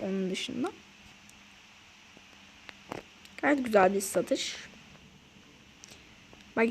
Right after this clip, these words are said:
mesela Jinx şu an bir kere daha öldü. Mü? Evet öyle.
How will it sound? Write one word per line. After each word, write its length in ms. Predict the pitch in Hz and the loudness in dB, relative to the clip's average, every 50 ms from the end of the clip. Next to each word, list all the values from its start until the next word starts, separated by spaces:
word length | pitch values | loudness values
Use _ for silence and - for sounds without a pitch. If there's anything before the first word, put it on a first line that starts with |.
| 233 208 | 4 6
mesela 400 | 247 277 285 - 339 320 302 320 | 8 8 10 12 12 12 12 12
Jinx 260 | 339 381 392 392 - | 10 10 10 10 10
şu 80 | 403 | 10
an 180 | 370 392 392 381 | 10 10 12 12
bir 240 | 370 359 - - - | 12 10 10 4 -6
kere 280 | - - 330 311 311 | 4 6 8 10 12
daha 260 | 311 294 285 285 254 226 | 12 12 12 12 12 12
öldü. 400 | 208 190 165 160 170 160 185 220 - - - - - - - - - - - - - - - - - - - - - - - - - - - - - - - - - - - - - - - - - - - - - - - - - - - - - - - - - - - - - - - - - - - - - | 10 8 8 6 6 4 4 2 -2 -12 -20 -20 -20 -20 -20 -20 -20 -20 -20 -20 -20 -20 -20 -20 -20 -20 -20 -20 -20 -20 -20 -20 -20 -20 -20 -20 -20 -20 -20 -20 -20 -20 -20 -20 -20 -20 -20 -20 -20 -20 -20 -20 -20 -20 -20 -20 -20 -20 -20 -20 -20 -20 -20 -20 -20 -20 -20 -20 -20 -20 -20 -20 -20 -20 -20 -4 2
Mü? 280 | 226 226 220 196 160 - - - - - - - - - - - - - - - - - - - - - - - - - - - - - - - - - - - - - - - - - - - - - - | 4 4 4 4 2 -2 -6 -14 -20 -20 -20 -20 -20 -20 -20 -20 -20 -20 -20 -20 -20 -20 -20 -20 -20 -20 -20 -20 -20 -20 -20 -20 -20 -20 -20 -20 -20 -20 -20 -20 -20 -20 -20 -20 -20 -20 -20 -20 -20 -10 -4
Evet 280 | 269 220 185 185 - - | 0 2 2 2 4 4
öyle. 260 | 190 165 165 165 160 | 4 4 4 4 0